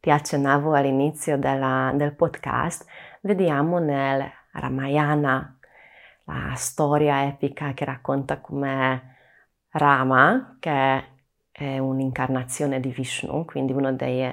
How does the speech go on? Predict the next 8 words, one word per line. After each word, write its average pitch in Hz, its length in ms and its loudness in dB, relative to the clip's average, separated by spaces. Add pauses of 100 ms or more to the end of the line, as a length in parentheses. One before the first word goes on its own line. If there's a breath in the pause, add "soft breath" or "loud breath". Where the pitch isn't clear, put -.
dei 139 180 -2
più 151 180 -2
grandi 139 680 4 (760 loud breath)
de-, - 960 -4 (340)
dei 139 880 6
nella, 127 600 2 (280)
nella 143 220 0
Trinità 139 840 4